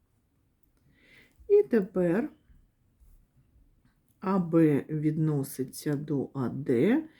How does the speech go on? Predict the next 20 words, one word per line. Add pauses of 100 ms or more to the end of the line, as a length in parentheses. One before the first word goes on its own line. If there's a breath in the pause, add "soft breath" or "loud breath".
(340 loud breath)
Підставляємо:
Б
К
у
нас
чотири, (600 soft breath)
Д
М
у
нас
шість. (140)
Скоротимо
на
два,
це
як
два
буде (680 soft breath)
до
трьох.